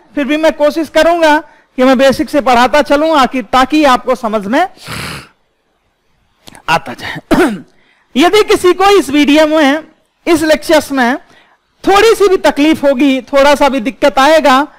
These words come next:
या डाउट आएगा तो वीडियो में comment जरूर करिएगा, आपके डाउट का solution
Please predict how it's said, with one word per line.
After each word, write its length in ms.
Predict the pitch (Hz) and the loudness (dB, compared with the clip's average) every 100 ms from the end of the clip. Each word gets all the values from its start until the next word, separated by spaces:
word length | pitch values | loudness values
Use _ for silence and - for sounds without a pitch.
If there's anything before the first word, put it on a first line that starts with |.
| _ - | _ -2
या 100 | 262 | 2
डाउट 340 | 262 277 302 | 4 2 2
आएगा 380 | 277 302 294 285 | 2 4 4 2
तो 140 | 277 | 0
वीडियो 340 | 247 254 254 269 | -4 -4 -2 -2
में 140 | 262 | -2
comment 340 | 254 226 277 392 - _ 226 | -2 -2 -2 -6 -10 _ -2
जरूर 280 | 311 320 277 | 0 2 0
करिएगा, 480 | 220 226 226 220 233 254 - _ _ - | -2 0 2 2 2 -2 -10 _ _ -2
आपके 540 | 262 254 - 254 247 247 - _ - _ _ - | 0 0 0 2 2 -2 -14 _ -20 _ _ -12
डाउट 420 | 170 262 302 220 | 0 0 0 -2
का 100 | 247 | -4
solution 600 | - 220 214 226 294 | -2 -6 -4 -4 -6